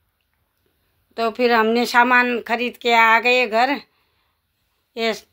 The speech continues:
बाज़ार की रौनक देख के तो बहुत ही अच्छा लगा हम लोगों को। अ, त्योहारों के दिन तो बहुत खूबसूरत लगता ही है। और शाम का समय है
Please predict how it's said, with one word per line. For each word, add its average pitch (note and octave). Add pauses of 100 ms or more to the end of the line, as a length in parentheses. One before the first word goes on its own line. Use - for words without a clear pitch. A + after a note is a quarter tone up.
(420)
बाज़ार A#3+
की C4
रौनक A#3+
देख A#3
के A#3+
तो A#3+
बहुत A#3
ही C#4
अच्छा A#3
लगा A#3
हम G#3+
लोगों G#3+
को। C#4 (2000)
अ, A3
त्योहारों B3
के C4
दिन B3+
तो C4
बहुत A#3 (340)
खूबसूरत B3
लगता A#3+
ही B3+
है। C4 (480)
और A#3
शाम A#3+
का C4
समय B3
है C4